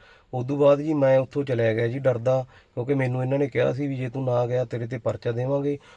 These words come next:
ਉਹ ਬੰਦੇ ਦੀ ਡੈਥ ਹੋ ਗਈ ਜੀ। ਹੁਣ ਸਾਨੂੰ ਇਨਸਾਫ ਚਾਹੀਦਾ ਜੀ, ਐਸ ਐਸ ਪੀ ਸਾਹਿਬ ਅੱਗੇ ਬੇਨਤੀ ਹੈ ਜੀ, ਭਗਵੰਤ ਮਾਨ ਸੀ ਐਮ ਸਾਹਿਬ ਅੱਗੇ ਬੇਨਤੀ ਹੈ ਜੀ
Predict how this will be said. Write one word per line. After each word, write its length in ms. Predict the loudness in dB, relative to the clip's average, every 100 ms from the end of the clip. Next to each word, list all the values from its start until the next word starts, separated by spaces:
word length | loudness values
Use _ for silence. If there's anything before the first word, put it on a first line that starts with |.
| _
ਉਹ 160 | -2 0
ਬੰਦੇ 280 | 2 0 0
ਦੀ 120 | 0
ਡੈਥ 280 | 0 0 -6
ਹੋ 140 | -4
ਗਈ 140 | -4
ਜੀ। 220 | -4 -6 -8 _ _ _ _ _ _ -4
ਹੁਣ 300 | 0 2 0 -8 _ _ _ _ _ _ _ _
ਸਾਨੂੰ 360 | -2 0 4 2
ਇਨਸਾਫ 420 | 2 4 4 4
ਚਾਹੀਦਾ 360 | 0 2 4
ਜੀ, 220 | 2 0 -4
ਐਸ 180 | -4 -4
ਐਸ 120 | -6
ਪੀ 140 | -8
ਸਾਹਿਬ 320 | -2 2 2 0
ਅੱਗੇ 340 | 0 -2 -2 -10 _ _ -2
ਬੇਨਤੀ 440 | -2 0 0 2
ਹੈ 60 | 2
ਜੀ, 260 | 0 -4 -8 _ _ _ _ -4
ਭਗਵੰਤ 300 | 0 0 0
ਮਾਨ 220 | 2 2
ਸੀ 240 | 0 -2 -2
ਐਮ 140 | -2
ਸਾਹਿਬ 260 | 0 2 2
ਅੱਗੇ 180 | 0
ਬੇਨਤੀ 440 | -2 -4 -4 -4 -4
ਹੈ 40 |
ਜੀ 240 | -4 -6